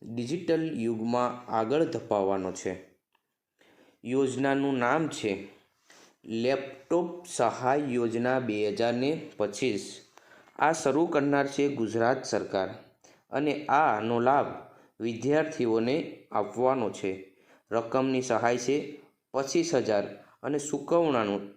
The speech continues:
ડાયરેક્ટ બેંક ટ્રાન્સફર ડી બી ટી દ્વારા તેમના ખાતામાં ડાયરેક્ટ આપવાના થશે. હવે એમનો ઉદ્દેશ્ય છે ડિજિટલ શિક્ષણ અને ઓનલાઈન અભ્યાસના પ્રોત્સાહન માટે.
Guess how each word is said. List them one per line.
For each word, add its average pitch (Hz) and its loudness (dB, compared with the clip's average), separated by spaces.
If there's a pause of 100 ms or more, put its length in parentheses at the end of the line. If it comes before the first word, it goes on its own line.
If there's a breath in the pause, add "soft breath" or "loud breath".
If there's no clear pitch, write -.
(520 soft breath)
ડાયરેક્ટ 139 2
બેંક 131 -2
ટ્રાન્સફર 107 0 (220)
ડી 120 -2
બી 143 0
ટી 143 0
દ્વારા 113 2
તેમના 107 -2
ખાતામાં 107 0 (580 soft breath)
ડાયરેક્ટ 113 -2 (220)
આપવાના 101 0
થશે. 92 -8 (1080 soft breath)
હવે 170 2
એમનો 165 0
ઉદ્દેશ્ય 143 0
છે 120 -4 (300)
ડિજિટલ 175 0
શિક્ષણ 175 -4
અને 143 0
ઓનલાઈન 143 2
અભ્યાસના 127 0
પ્રોત્સાહન 107 -2
માટે. 92 -4